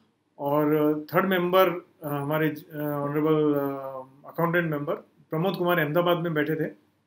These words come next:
और जबकि, अ, मैं और जो department के representative थे जिन्हें हम डीआर बोलते हैं, दोनों पार्टियां यहाँ जयपुर में argue कर रही थी और video पे हम सामने प्रमोद कुमार जी को, अ, देख पा रहे थे और वो हमें सुन पा रहे थे।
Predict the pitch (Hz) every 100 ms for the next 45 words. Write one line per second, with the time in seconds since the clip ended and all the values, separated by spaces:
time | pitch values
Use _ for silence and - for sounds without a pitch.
0 | _ _ _ _ _ _ _ _ _ -
1 | 156 165 175 202 196 185 - 180 165 165
2 | 170 165 160 156 170 196 202 165 175 156
3 | 156 147 143 151 151 175 170 185 175 160
4 | 131 147 165 165 170 170 147 165 151 156
5 | 156 147 143 160 160 156 170 160 156 160
6 | 151 143 156 151 139 143 139 139 156 175
7 | 165 139 139 151 143 139 180 208 - 139
8 | 143 139 151 160 165 156 147 143 139 139
9 | 180 - _ _ _ _ - 151 151 160
10 | 160 151 143 143 147 143 139 - _ _
11 | _ _ _ 147 139 135 156 156 151 147
12 | 151 190 151 156 135 143 147 139 - 127
13 | 117 117 110 -